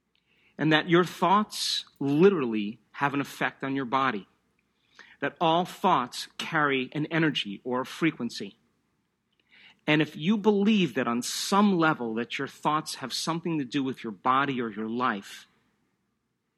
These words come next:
and you're thinking sixty to seventy thousand thoughts in one day, and ninety percent of those thoughts are the same redundant thoughts as the day before,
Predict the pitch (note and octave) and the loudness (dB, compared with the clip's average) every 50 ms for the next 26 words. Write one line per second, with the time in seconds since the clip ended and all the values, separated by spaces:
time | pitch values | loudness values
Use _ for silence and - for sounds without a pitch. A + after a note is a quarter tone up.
0 | _ - C#3+ D#3 E3 F#3 G3+ G3 - - G3+ G#3 G3+ - D#3+ D3 C3+ - - - | _ -2 2 4 6 6 4 2 2 4 4 4 4 2 0 0 0 0 0 0
1 | - F#3+ F#3+ - - G3 F3 D#3 D3 - - - E3 E3+ E3+ E3+ D#3 D#3 C#3 - | 0 0 0 -2 -4 -2 -2 0 0 0 0 0 0 0 0 0 -2 -2 -2 0
2 | D#3 C#3 C3+ D3+ D#3+ C#3+ D#3 C#3+ C#3 - - B2+ C#3 D#3 E3 - - - C#3 C3 | 0 2 2 0 0 -2 -2 -4 -4 -4 -4 -2 -2 -2 -4 -6 -6 -4 -4 -4
3 | C3 B2 C3 D3 D#3+ D#3 D#3 C#3 D3 B2+ C#3 E3 F3+ F#3+ F#3+ - _ _ _ _ | -2 0 0 0 0 0 0 0 0 0 0 -2 -2 -4 -6 -8 _ _ _ _
4 | _ - _ - C#3 C#3 C#3+ C#3 C#3 C#3 C#3+ E3+ E3+ F3 E3 F#3+ F3+ - - C3+ | _ -20 _ -4 -2 0 2 4 4 4 4 4 2 0 0 -2 -4 -2 -4 -4
5 | - - - D#3 D3+ D#3+ E3 C#3+ B2+ C#3 C#3+ D3 C#3+ - - - - C3+ C#3 D3 | -4 -2 -2 -2 -2 -2 -2 -4 -2 0 0 0 -2 -4 -6 -2 2 2 2 2
6 | D#3 - - - _ C#3 C3+ C3 G#2 A#2 A#2 - - - - D3 D3 D#3 D#3+ D#3+ | 0 -4 -10 -8 _ -2 -2 0 0 -2 -4 -4 -6 -2 0 2 2 2 2 2
7 | E3 D3+ D3+ D3+ C3+ A2+ C#3 C3 C3+ C#3+ C3+ C#3 C3+ - - - - C3 C#3 C#3 | 0 -2 -2 -4 -2 0 2 2 2 2 0 -2 -6 -6 -8 -4 -2 0 0 0
8 | C3+ - - B2 A#2 - B2 A#2 - B2+ B2+ B2+ A#2 B2+ A#2+ - - C3 B2+ C#3 | -2 -6 -12 -12 -10 -10 -10 -4 -2 -2 -2 0 -2 -4 -8 -8 -6 -4 -4 -4
9 | D3 D#3 | -4 -6